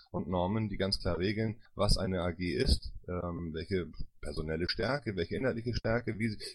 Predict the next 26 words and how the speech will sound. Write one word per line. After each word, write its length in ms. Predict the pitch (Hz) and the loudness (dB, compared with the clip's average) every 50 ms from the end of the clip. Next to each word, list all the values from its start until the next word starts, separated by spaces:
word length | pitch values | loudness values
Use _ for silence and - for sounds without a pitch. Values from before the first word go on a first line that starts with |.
| - | 0
wie 100 | 98 110 | 4 6
sie 120 | - 117 101 | 6 6 6
sich 200 | 101 101 - - | 4 2 0 2
zu 120 | - 92 | 2 2
organisieren 640 | 90 90 95 98 101 95 92 98 120 127 123 123 113 | 2 2 2 2 2 0 0 0 0 0 2 2 2
hat, 160 | 117 120 120 - - - - - _ | 2 2 0 -2 -6 -14 -20 -10 _
wie 100 | 104 101 | 0 0
sie 120 | 113 104 | 2 2
darzustellen 800 | 101 98 110 123 - - 113 - - - 107 104 104 107 107 107 | 4 4 4 4 2 0 -2 -2 0 2 2 2 2 2 2 2
hat, 120 | 104 - - | 0 0 2
was 200 | 73 95 95 - | 2 2 4 4
sie 100 | 104 92 | 2 2
gemacht 440 | 92 85 87 104 120 120 - - - | 2 2 2 0 0 0 0 0 0
hat. 160 | 117 117 - - - - - - - | 0 0 -2 -6 -14 -20 -10 -6 -2
Ähm, 100 | 95 95 | 2 2
wie 60 | 104 | 4
das 160 | 113 139 147 - | 6 6 6 6
alles 180 | 143 143 - | 6 4 2
zustande 380 | - 110 - - 101 101 113 110 | 2 4 2 2 4 4 4 2
gekommen 380 | 117 113 113 - 127 127 117 | 2 0 2 2 2 4 2
ist, 160 | 120 117 - - | 0 0 4 4
dafür 280 | 101 98 - 104 98 | 4 4 4 0 -2
gibt 180 | 95 98 - - | -2 -4 -2 0
es 180 | 170 - - | 2 2 2
keinen 340 | - - 90 87 95 101 104 | 4 2 2 2 2 0 -2
Standard, 440 | - - - - 95 101 101 110 - | 2 2 2 2 4 0 -2 -2 -4